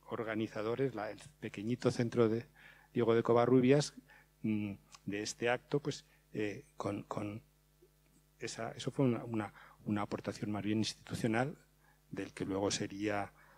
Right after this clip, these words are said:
obispo y presidente del Consejo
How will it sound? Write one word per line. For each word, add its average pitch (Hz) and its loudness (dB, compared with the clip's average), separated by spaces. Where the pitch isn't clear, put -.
obispo 110 10
y 110 8
presidente 107 0
del 110 2
Consejo 104 0